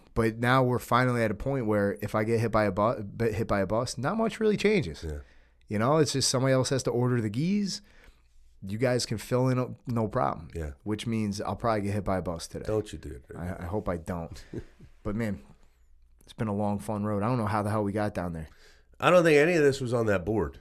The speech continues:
Speaker 1: No. <laughs> So anyway, Dave, we covered a lot. I forget most of it. I do know for a fact that we solved the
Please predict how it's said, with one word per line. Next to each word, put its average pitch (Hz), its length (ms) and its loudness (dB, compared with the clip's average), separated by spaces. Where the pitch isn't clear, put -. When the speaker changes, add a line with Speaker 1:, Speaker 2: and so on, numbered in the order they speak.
Speaker 1:
No. 117 300 -12
<laughs> 127 120 4
So 165 180 4
anyway, 123 240 4
Dave, 120 160 0
we 131 80 -2
covered 190 300 4
a 151 40 4
lot. 165 320 2
I 120 140 -4
forget 147 380 0
most 139 320 2
of 185 120 2
it. 196 220 2
I 113 120 0
do 123 320 0
know 156 180 4
for 139 160 -2
a 127 60 0
fact 143 400 0
that 104 100 0
we 104 160 0
solved 117 480 2
the 101 280 0